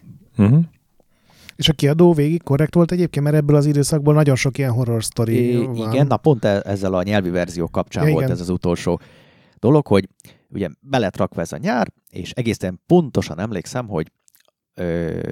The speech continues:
Speaker 3: ezerötszáz, ö, azt hiszem, hogy ezerötszáz font volt ennek a nyelvi verziónak a plusz összege. És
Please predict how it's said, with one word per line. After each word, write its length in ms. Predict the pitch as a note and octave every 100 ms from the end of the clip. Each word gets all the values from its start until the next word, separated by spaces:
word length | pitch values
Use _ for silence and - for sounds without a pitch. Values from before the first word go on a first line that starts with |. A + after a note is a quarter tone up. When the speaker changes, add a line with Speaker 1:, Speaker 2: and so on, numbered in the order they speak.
| - -
Speaker 3:
ezerötszáz, 680 | C3+ G2 F#2 - F2 E2+ -
ö, 220 | E2 D2+
azt 360 | F2 F#2 D#2+ -
hiszem, 220 | B2 G#2
hogy 80 | G#2
ezerötszáz 500 | A2+ F#2 E2+ D#2+ -
font 440 | - G2+ F#2 - - - _ -
volt 260 | A2 A#2+
ennek 240 | F#2+ E2+ F2+
a 40 |
nyelvi 320 | G2 F#2+ E2
verziónak 500 | E2+ E2+ D#2+ C2+ -
a 40 | -
plusz 320 | E2 - -
összege. 420 | - - - A2 _ - -
És 140 | -